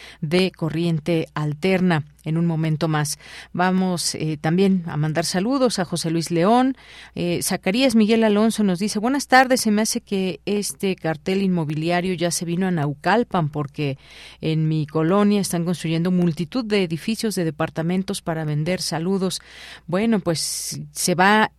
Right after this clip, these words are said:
eh, haciendo grande la ciudad, la zona conurbada, eh, tenemos, somos cada vez más y hay una necesidad de expandirse y de crear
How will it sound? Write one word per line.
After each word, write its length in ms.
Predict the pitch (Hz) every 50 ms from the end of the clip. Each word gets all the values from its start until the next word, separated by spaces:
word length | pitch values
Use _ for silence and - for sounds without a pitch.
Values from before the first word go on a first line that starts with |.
| _ _ _ -
eh, 380 | 180 180 170 170 170 170 170
haciendo 460 | 156 165 165 - 220 214 202 208 202
grande 420 | 175 196 196 208 220 220 214 202 190
la 120 | 180 165
ciudad, 500 | 151 - - 165 156 170 180 185 190 185
la 100 | 185 165
zona 300 | 147 - 190 180 175 170
conurbada, 840 | - - 160 151 151 143 147 147 175 180 185 190 180 190 185 185 185 - - - - - - - - -
eh, 460 | - 165 165 165 160 160 160 160 156 151
tenemos, 760 | 175 170 170 180 180 190 190 185 185 165 - - - - - - - - -
somos 360 | - - 208 208 202 180 -
cada 220 | - 214 185 196
vez 220 | 185 180 180 180 185
más 360 | 190 190 196 208 202 - -
y 60 | 180
hay 140 | 175 180 185
una 160 | 190 190 185
necesidad 680 | 175 160 156 - - 165 - - 170 156 180 180 185 180 - - -
de 540 | - 151 135 160 165 165 160 160 160 156 - -
expandirse 960 | 170 151 - - - - 165 160 160 151 185 214 240 202 - - - 196 190
y 100 | 190 185
de 140 | 151 156 151
crear 420 | - 156 156 165 175 180 185 185